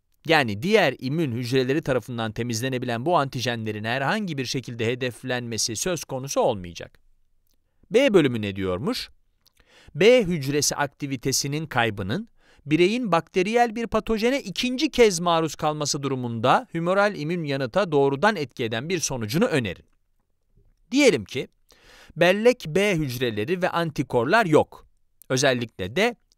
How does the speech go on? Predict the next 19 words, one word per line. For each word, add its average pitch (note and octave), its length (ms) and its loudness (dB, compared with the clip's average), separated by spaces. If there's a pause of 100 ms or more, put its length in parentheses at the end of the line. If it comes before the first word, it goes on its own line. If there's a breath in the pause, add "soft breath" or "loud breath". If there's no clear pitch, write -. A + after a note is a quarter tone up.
ikinci D#3 720 -2
maruziyet A2+ 800 -2
için. G2 280 -10 (880 loud breath)
Yani B2 440 0
patojene B2+ 560 0
ikinci C#3 480 -6
kez C3 360 -2
maruz A#2 460 -4
kalma G2+ 520 -4
durumu G2+ 280 -6
için A#3 420 -6 (160)
bellek D3 420 0
B D#3 240 2
hücreleri A2 560 -4
ve B2+ 40 -6
antikorlar D3+ 720 0
yok. - 360 -4 (800 soft breath)
Bu D#3 120 6
yüzden C3+ 480 0